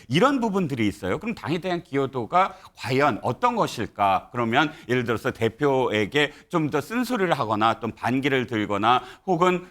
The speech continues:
대표가 단식할 때 옆에서, 어, 어쩔 수 없이 그 이전부터 어떤 행사가 있었는데 그 행사, 지역의 행사 때문에,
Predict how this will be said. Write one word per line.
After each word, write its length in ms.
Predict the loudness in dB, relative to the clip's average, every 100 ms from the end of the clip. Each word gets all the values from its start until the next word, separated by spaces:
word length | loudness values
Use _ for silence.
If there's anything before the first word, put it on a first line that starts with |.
| -2
대표가 340 | 0 2 0
단식할 640 | 0 -2 -2 -4 -2 -2 2
때 260 | 2 2 -2 0
옆에서, 800 | 0 2 0 2 2 2 -4 -2
어, 260 | 2 2 2
어쩔 260 | 2 0
수 140 | 2 0
없이 340 | 2 -2 -2 -4
그 100 | -2
이전부터 540 | 0 0 0 -2 0
어떤 240 | 0 -6
행사가 380 | -8 -4 -2 -2
있었는데 580 | -4 -4 -4 -2 0 -2 -4 -10
그 160 | -2 0
행사, 460 | 0 0 0 0
지역의 380 | 0 4 4 2
행사 260 | -4 -6 -4
때문에, 500 | -2 0 2 0